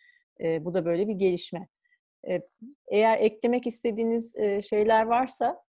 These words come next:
e, şimdi bir tur daha dönebiliriz. E, sanıyorum bugün bu konular üzerinden, e, konuşmayı da bitirebiliriz. E, daha çok konuşacaklarımız var. Onları da bir sonraki,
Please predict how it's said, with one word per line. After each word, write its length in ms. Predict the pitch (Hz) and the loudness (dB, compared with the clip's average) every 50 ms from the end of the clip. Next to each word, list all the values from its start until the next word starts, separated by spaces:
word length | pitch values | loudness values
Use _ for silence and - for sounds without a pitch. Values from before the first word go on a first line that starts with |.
| _ - | _ -8
e, 160 | 202 190 185 | -8 -6 -6
şimdi 340 | 185 - 208 202 202 202 196 | -6 -6 -4 -4 -4 -4 -4
bir 80 | 214 214 | -8 -8
tur 220 | - - 220 202 202 | -6 -8 -6 -2 -2
daha 220 | 208 208 208 196 | 0 0 0 -2
dönebiliriz. 800 | 202 202 208 208 208 214 214 226 196 214 277 370 - - - _ - - | -2 -4 -4 -4 -6 -4 -4 -2 -2 -2 -4 -4 -8 -14 -20 _ -8 -4
E, 400 | 180 170 170 170 170 170 170 - - - _ _ _ _ _ _ _ - | -2 -2 -2 -2 -2 -2 -4 -6 -8 -12 _ _ _ _ _ _ _ -20
sanıyorum 540 | - - 208 202 208 208 208 214 214 196 | -8 -6 -4 -2 0 0 0 0 0 0
bugün 380 | 214 208 202 214 208 214 - _ _ _ _ _ - | 0 0 0 0 -2 -4 -6 _ _ _ _ _ -4
bu 140 | 220 214 - | -4 -2 0
konular 520 | - 214 202 202 196 196 190 190 196 - | 0 0 0 2 2 2 2 2 0 -2
üzerinden, 680 | - 185 180 190 185 185 185 185 180 185 180 180 185 - - _ - | -6 -4 -2 -2 -2 0 -2 -2 -2 -2 -2 -2 -4 -10 -14 _ -10
e, 320 | 175 170 170 175 175 - - - - - - | -8 -8 -8 -8 -8 -10 -10 -12 -16 -18 -12
konuşmayı 580 | - 190 190 185 - - - 196 196 175 175 - _ _ 196 | -8 -8 -8 -8 -10 -10 -6 -6 -4 -6 -6 -12 _ _ -8
da 80 | 180 | -8
bitirebiliriz. 720 | 196 - - - 196 196 208 214 220 226 285 302 - _ _ - 196 | -8 -10 -6 -4 -4 -2 -2 -4 -4 -6 -6 -10 -14 _ _ -8 -4
E, 200 | 180 170 165 160 | -4 -4 -2 0
daha 160 | 175 180 180 | 0 0 0
çok 220 | 180 - 208 - | 0 -4 -8 -8
konuşacaklarımız 720 | - 196 180 180 - - - 185 180 - - 175 180 185 226 | -6 -8 -8 -8 -10 -8 -8 -8 -6 -6 -6 -6 -6 -4 -4
var. 80 | 269 269 | -4 -2
Onları 340 | 214 185 180 175 170 175 - | -2 -4 -4 -2 -4 -2 -2
da 220 | 240 262 262 - _ _ _ _ _ _ _ | -4 -4 -4 -8 _ _ _ _ _ _ _
bir 120 | 190 185 175 | -8 -8 -8
sonraki, 600 | - - 175 165 165 165 160 _ 254 247 - | -6 -8 -8 -6 -6 -8 -8 _ -8 -8 -8